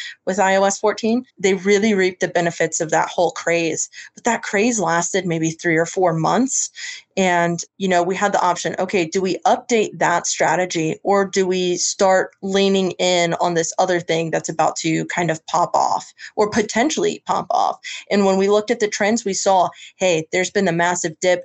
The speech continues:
It's sustained for the last, like, few weeks. We can probably assume that that trend is over and it's time for us to find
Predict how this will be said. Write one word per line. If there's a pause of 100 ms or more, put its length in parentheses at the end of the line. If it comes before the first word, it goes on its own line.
It's
sustained
for
the
last,
like, (160)
few
weeks. (240)
We
can
probably
assume
that
that
trend
is
over
and
it's
time
for
us
to
find